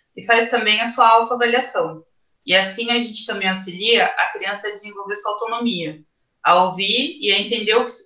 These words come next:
e a entender que a gente, que somos uma equipe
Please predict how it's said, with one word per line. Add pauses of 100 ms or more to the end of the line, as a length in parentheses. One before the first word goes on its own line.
(220)
e
a
entender
que
a
gente,
que
somos
uma
equipe